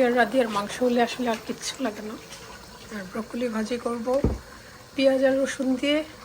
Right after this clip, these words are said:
বেশি পেঁয়াজ আর রসুন দিতে হয়। আর এই যে মিক্সড সবজি, আলু, তারপর আলু দিয়ে একটা শুটকি রান্না করব চিংড়ি মাছ দিয়ে। ডালও রান্না করে ফেলছি। আমাদের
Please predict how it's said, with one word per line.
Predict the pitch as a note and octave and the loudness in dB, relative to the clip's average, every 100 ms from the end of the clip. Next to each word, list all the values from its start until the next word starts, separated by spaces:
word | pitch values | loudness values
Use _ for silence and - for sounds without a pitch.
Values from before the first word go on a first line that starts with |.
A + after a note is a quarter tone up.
| - - - - - - - - - - | -20 -20 -20 -20 -20 -18 -18 -18 -16 -2
বেশি | A#3+ B3 B3+ | 0 0 0
পেঁয়াজ | C4+ C4+ C4 | 4 6 6
আর | A#3 | 2
রসুন | B3 - A3 | -2 -4 -6
দিতে | A3 - | -6 -6
হয়। | G#3+ C#4 E4 - - - - A3 | -2 -2 -2 -10 -18 -16 -14 -8
আর | G#3+ | -6
এই | A3 - | -6 -4
যে | |
মিক্সড | A3 A3 A3+ - - - - - | -4 -4 -6 -12 -14 -16 -14 -10
সবজি, | A#3+ A3 - C4+ C#4+ - - - - - - - - - - - - | -8 -10 -10 -10 -10 -12 -18 -18 -18 -18 -20 -18 -18 -18 -18 -12 -8
আলু, | A3 A3+ A3 - | -6 -6 -8 -8
তারপর | G#3+ - A#3+ A3+ - - - - | -10 -8 -10 -8 -10 -14 -16 -6
আলু | A#3+ | 0
দিয়ে | C4 C4 C4+ | 2 4 2
একটা | C4 A#3+ | 2 -6
শুটকি | - A3+ - | -6 -6 -2
রান্না | C4 B3 B3 | 0 0 -4
করব | B3 A#3 B3+ | -6 -6 -8
চিংড়ি | B3 A3+ A3 | -6 -6 -6
মাছ | A3 G#3+ - - | -8 -10 -12 -10
দিয়ে। | C#4 D4+ - - - - - - - - - - - - - - - - - | -10 -10 -16 -18 -18 -20 -20 -20 -20 -20 -20 -20 -18 -18 -18 -18 -18 -18 -6
ডালও | B3+ B3+ C4 C4 | 0 4 4 4
রান্না | B3 B3+ | 4 0
করে | C4 C4 B3 | 0 0 0
ফেলছি। | C4+ C4 - E4 G#4+ - - - - - - - - - - - - - - - - C4 | -2 -6 -6 -6 -8 -10 -16 -16 -16 -16 -18 -18 -20 -20 -20 -20 -20 -20 -20 -20 -8 -2
আমাদের | A3+ A#3 C#4 | 0 4 4